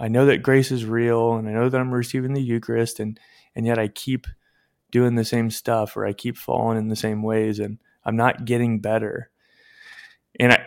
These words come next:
I think a lot of that is just this, we have, we don't like time. We want things to happen right now.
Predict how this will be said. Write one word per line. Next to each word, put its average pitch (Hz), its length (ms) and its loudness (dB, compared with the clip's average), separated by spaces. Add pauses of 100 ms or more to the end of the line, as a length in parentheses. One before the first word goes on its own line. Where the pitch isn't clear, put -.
I 117 100 6
think 135 240 0
a 127 60 8
lot 117 260 8
of 147 80 6
that 107 180 4
is 104 160 0
just 110 260 0
this, - 360 -4 (1000)
we 117 240 -4
have, 113 460 0 (1200)
we 123 100 0
don't 151 280 2
like 135 300 2
time. 127 580 -4 (220)
We 127 100 0
want 143 220 -2
things 147 240 0
to 131 80 0
happen 117 480 -4
right 113 320 -2
now. 120 480 -6